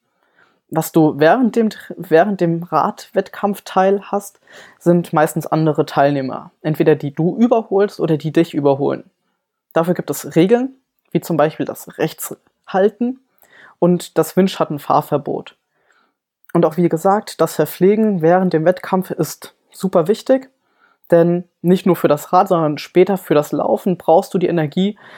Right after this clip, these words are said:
die du vielleicht auf dem Rad verbrennst und die kannst du nicht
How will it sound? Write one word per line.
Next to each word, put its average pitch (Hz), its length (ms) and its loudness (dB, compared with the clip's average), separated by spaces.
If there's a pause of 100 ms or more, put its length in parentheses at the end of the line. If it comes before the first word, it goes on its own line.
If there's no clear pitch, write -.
(160)
die 175 80 -2
du 170 100 4
vielleicht 151 340 0
auf 160 120 0
dem 165 140 -2
Rad 156 260 0
verbrennst 156 640 -2 (580)
und 165 360 0
die 156 60 -4
kannst 170 320 -4
du 165 60 2
nicht 175 360 0